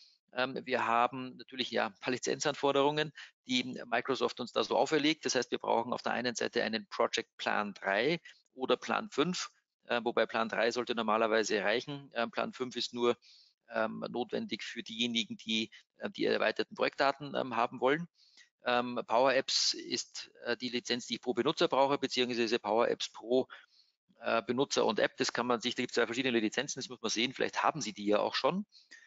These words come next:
Ähm, und für alle Benutzer des Repo Packs natürlich Power B I Pro dazu.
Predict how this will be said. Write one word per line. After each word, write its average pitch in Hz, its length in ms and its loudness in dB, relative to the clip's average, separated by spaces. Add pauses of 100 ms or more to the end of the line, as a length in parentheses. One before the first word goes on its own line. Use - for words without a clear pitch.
(160)
Ähm, 127 440 2
und 127 460 0
für 113 120 4
alle 131 200 4
Benutzer 127 300 -2
des 110 160 2
Repo 127 220 0
Packs - 240 -2
natürlich 110 300 -8
Power 101 260 2
B - 180 -4
I 104 220 0 (380)
Pro 101 360 -6 (200)
dazu. - 400 -6